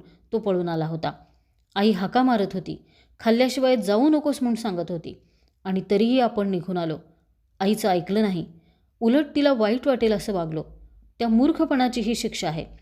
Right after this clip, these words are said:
त्याने असहाय्यपणे इकडे तिकडे पाहिले आणि तो एकदम किंचाळाच, "अहो मावशीबाई, मला काहीही माहीत नाही,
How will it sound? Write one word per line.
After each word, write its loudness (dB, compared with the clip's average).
त्याने 0
असहाय्यपणे 0
इकडे 2
तिकडे 0
पाहिले -6
आणि 0
तो 0
एकदम 0
किंचाळाच, -2
"अहो 2
मावशीबाई, 2
मला 4
काहीही 2
माहीत 2
नाही, 0